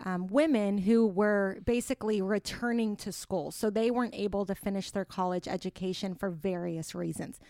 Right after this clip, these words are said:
Some of them, it was financially, it was, they had a child,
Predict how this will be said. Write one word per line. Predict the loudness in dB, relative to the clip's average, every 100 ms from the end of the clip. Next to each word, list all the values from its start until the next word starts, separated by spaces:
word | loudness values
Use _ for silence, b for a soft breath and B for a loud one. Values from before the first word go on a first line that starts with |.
| b
Some | -2 4 4
of |
them, | 4 0
it | -2
was | -4 -6 b b
financially, | -4 -2 0 2 0 0 0 2 2
it | 0 0
was, | 0 -2 -2
they | -4
had | -4
a | -6 -10
child, | 0 6 6 6 6 4 2